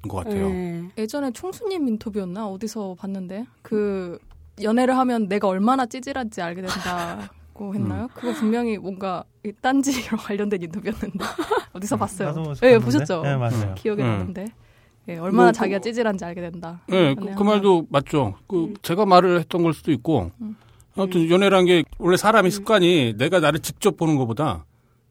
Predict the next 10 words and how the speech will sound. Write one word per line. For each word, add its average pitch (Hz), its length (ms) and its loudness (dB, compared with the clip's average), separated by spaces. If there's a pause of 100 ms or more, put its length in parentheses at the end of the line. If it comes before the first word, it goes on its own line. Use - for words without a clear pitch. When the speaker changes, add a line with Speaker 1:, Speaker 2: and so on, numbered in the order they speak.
(200)
Speaker 1:
나에 147 320 6
대한 156 200 4
반응들, 127 600 4 (100)
다른 117 220 -2
사람의 101 360 -2 (260)
Speaker 2:
음. 185 240 -12 (240)
Speaker 1:
그 123 180 -6
나를, 123 300 2
나를 131 400 4
바라보는 127 420 2